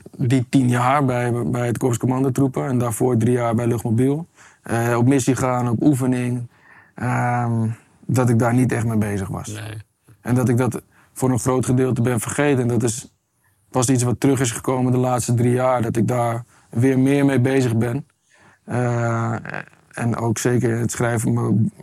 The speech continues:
Speaker 1: boek, in die, in die periode van zelfreflectie, eh, eh, ook veel omhoog is gekomen. Ehm,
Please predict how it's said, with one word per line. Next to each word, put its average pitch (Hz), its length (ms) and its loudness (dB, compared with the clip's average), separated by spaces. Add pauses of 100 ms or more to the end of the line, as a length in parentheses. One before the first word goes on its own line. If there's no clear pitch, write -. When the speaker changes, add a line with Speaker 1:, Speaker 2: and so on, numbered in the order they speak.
(280)
Speaker 1:
boek, 127 240 2
in 123 120 2
die, 120 120 2
in 123 120 -2
die 120 180 2
periode 123 500 2
van 120 260 -2 (460)
zelfreflectie, 123 1000 0
eh, 113 440 -2
eh, - 60 -4 (340)
ook 131 220 0 (180)
veel 147 260 2
omhoog 139 340 2
is 139 100 -2
gekomen. 131 480 -4 (600)
Ehm, 120 720 -2